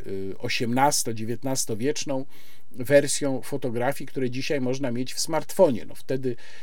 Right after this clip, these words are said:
e, jak się chciało mieć fotografię swojego idola, ulubionej postaci historycznej, takiej jak na przykład Napoleon czy Bonaparte, czy książę Józef Poniatowski, albo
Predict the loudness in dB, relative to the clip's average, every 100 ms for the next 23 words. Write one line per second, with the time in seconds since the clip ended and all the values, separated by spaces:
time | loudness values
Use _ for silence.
0 | -4 -2 -2 0 -2 -2 -2 0 4 4
1 | 4 0 -2 -4 -2 0 -2 -2 -2 -2
2 | 0 0 -2 -4 -2 4 4 6 4 2
3 | 0 -2 -2 -2 -2 -2 -2 0 0 0
4 | -4 -4 -2 -2 0 -2 -2 -4 -4 -2
5 | -2 -2 -2 -2 -2 -2 -4 -2 2 4
6 | 4 2 -2 -4 -6 -4 -2 -2 -2 -2
7 | -2 0 0 0 -2 -2 -2 -4 -4 -2
8 | -2 -2 -2 -2 -2 -2 -4 -2 2 2
9 | 2 -2 -4 2 4 4 2 0